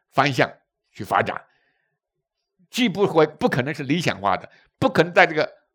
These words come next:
教会之外寻求真正的正义，但是也不是，这个世界也没有说堕落到底，完全败坏。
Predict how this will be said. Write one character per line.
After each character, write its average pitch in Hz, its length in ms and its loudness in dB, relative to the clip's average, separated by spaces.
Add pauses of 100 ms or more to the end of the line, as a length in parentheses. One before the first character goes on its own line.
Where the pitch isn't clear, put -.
(680)
教 190 160 6
会 185 100 8
之 220 140 0
外 220 240 4
寻 156 240 -10
求 135 380 -8
真 190 240 2
正 160 120 -8
的 101 120 -12
正 160 240 0
义， 110 340 -8 (1600)
但 135 180 4
是 - 240 -20 (240)
也 123 720 2 (180)
不 151 100 -6
是， - 360 -12 (1300)
这 147 80 -6
个 123 80 -4
世 135 120 -10
界 120 240 -6 (120)
也 120 480 0
没 139 140 -6
有 92 220 -4 (220)
说 - 380 -10 (360)
堕 175 200 2
落 156 100 6
到 139 180 6
底， 92 240 -6 (260)
完 190 280 2
全 156 220 -4
败 135 180 2
坏。 113 300 0